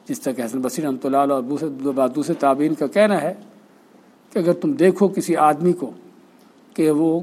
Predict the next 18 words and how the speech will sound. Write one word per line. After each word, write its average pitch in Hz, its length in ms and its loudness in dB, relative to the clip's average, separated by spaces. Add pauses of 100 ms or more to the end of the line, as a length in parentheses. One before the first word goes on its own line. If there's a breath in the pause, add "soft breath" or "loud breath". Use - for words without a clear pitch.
(160)
گناہوں 160 340 4
کے 165 160 0
باوجود، 139 580 4 (460)
اللہ 147 180 2 (120)
کی 160 80 0
نافرمانیوں 135 640 4
کے 196 140 2
باوجود 156 380 0
اللہ 151 160 0
اس 147 180 -4
پر - 80 -2
نعمتیں 196 380 -2
کر 165 180 -4
رہا 185 300 2
ہے، - 160 -10 (600 soft breath)
تو 143 220 -4
"ھذا 131 220 -2
استدراج"، 127 800 0